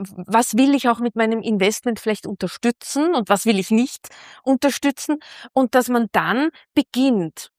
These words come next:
ja, und auch nicht darauf wartet, dass man richtig viel Geld hat dafür, weil auch diesen Glaubenssatz haben viele, „Ich muss reich sein, um beginnen zu können“, ja. Man soll natürlich nicht das Geld,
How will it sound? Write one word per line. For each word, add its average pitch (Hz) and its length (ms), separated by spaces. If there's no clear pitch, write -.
ja, 185 300
und 269 140
auch 262 100
nicht 294 220
darauf 254 180
wartet, 240 400
dass 247 120
man 247 120
richtig 277 400
viel 170 240
Geld 226 680
hat 123 200
dafür, 185 540
weil 220 180
auch 220 100
diesen 277 580
Glaubenssatz 196 1080
haben 175 300
viele, 233 300
„Ich - 160
muss 240 360
reich 185 360
sein, 240 360
um 240 200
beginnen 247 520
zu - 160
können“, 147 580
ja. 180 240
Man 247 180
soll 285 200
natürlich 294 460
nicht 285 220
das - 180
Geld, 220 340